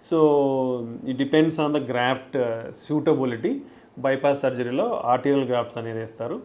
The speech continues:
ఆర్టీరియల్ గ్రాఫ్ట్స్ అనేది యూజువల్‌గా లీమా, రీమా అని ఉంటాయి, లేదంటే రేడియల్ ఆర్టరీస్ అని తీసుకొని వేస్తారు. ఒకవేళ అవి హార్వెస్టింగ్కి కానీ ఎనీ ఇష్యూస్ ఉన్నా, ఆ, వీనస్ గ్రాఫ్ట్స్ అని వేస్తారు. ఇంకోటి ఏంటంటే, depends on the, uh, patient, uh, condition.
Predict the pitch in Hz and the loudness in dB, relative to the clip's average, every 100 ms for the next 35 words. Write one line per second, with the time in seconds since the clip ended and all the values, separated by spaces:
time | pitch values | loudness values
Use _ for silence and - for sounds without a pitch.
0 | - - - - 135 156 160 143 139 139 | -14 -20 -16 -4 -2 0 2 2 0 0
1 | 160 139 135 139 127 127 131 135 123 120 | 0 0 2 0 0 0 0 -2 -4 -4
2 | 120 117 156 165 131 135 120 120 123 117 | -6 -6 -2 -2 -2 -4 -4 -2 -2 -4
3 | 117 113 120 131 107 - 107 104 - - | -8 -12 -10 -10 -12 -12 -14 -14 -14 -14
4 | 254 135 135 139 143 131 127 110 120 127 | -12 -8 -2 0 2 2 -2 -4 -4 -4
5 | 117 - 120 113 117 - - - 120 123 | -6 -8 -12 -12 -18 -20 -20 -16 -8 -6
6 | 131 127 - 127 110 120 202 311 277 175 | -4 -4 -4 -8 -8 -8 -8 -8 -10 -14
7 | - 131 120 131 147 151 127 120 120 104 | -14 -10 -6 -2 0 -2 -2 -6 -6 -10
8 | 101 - - - - - - 165 170 170 | -12 -16 -18 -20 -20 -18 -8 2 6 6
9 | 165 160 196 156 156 175 175 175 160 160 | 4 2 0 0 2 2 2 0 0 2
10 | 160 156 156 156 - 131 123 123 135 131 | 4 4 0 -4 -6 -4 -4 -2 -4 -4
11 | 139 131 135 131 127 127 - - - - | -4 -2 0 0 0 -6 -12 -20 -20 -8
12 | 139 139 143 135 113 | -4 -2 -2 -2 -6